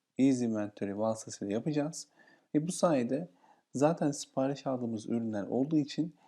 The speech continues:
bu ürünlerin benzerlerine ve varyasyonlara da sahip olma şansını elde edeceğiz. Bunun için varyasyon benzer ürünü tıklıyoruz. Bu noktada istersek sadece varyasyon için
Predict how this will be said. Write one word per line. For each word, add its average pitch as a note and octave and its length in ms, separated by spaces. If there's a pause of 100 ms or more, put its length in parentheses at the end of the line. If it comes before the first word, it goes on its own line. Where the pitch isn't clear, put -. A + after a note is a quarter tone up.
(240)
bu D#3+ 200
ürünlerin A#2+ 500
benzerlerine B2 840 (200)
ve B2 120
varyasyonlara B2+ 880
da A#2 100
sahip B2 380
olma G2+ 160
şansını C#3 600 (540)
elde C3+ 300
edeceğiz. F#2+ 480 (640)
Bunun D3+ 200
için C#3+ 360 (440)
varyasyon C3 580
benzer B2+ 320
ürünü G2 240
tıklıyoruz. C#3+ 600 (540)
Bu D#3 140
noktada D#3 480 (140)
istersek D3+ 540
sadece D#3+ 460
varyasyon C#3+ 760 (120)
için A2 420